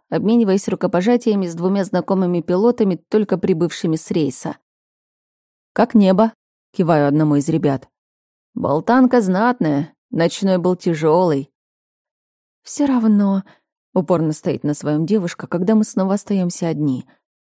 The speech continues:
«Я бы наконец-то познакомилась с Аськой. А то мы спим уже второй год, а о твоей семье я знаю только на словах, на которые ты, Романовский, кстати, не особо щедр».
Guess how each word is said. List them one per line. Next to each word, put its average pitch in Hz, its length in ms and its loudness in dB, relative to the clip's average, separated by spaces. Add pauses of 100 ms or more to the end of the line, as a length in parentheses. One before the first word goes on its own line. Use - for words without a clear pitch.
(300)
«Я 247 240 6
бы 208 120 2
наконец-то 233 640 2
познакомилась 220 800 -2
с - 180 -10
Аськой. 226 580 -6 (920)
А 285 100 4
то 311 180 2
мы 311 100 6
спим 277 300 4
уже 277 160 2
второй 277 320 0
год, 311 320 -2 (360)
а 233 160 2
о 233 40 4
твоей 254 260 4
семье 269 420 4
я 254 60 4
знаю 240 260 2
только 254 280 0
на 262 120 8
словах, 196 600 0 (100)
на 220 140 4
которые 277 360 2
ты, 403 180 4
Романовский, 185 640 2
кстати, 208 440 -2 (300)
не 277 160 6
особо 269 320 0
щедр». 190 500 -4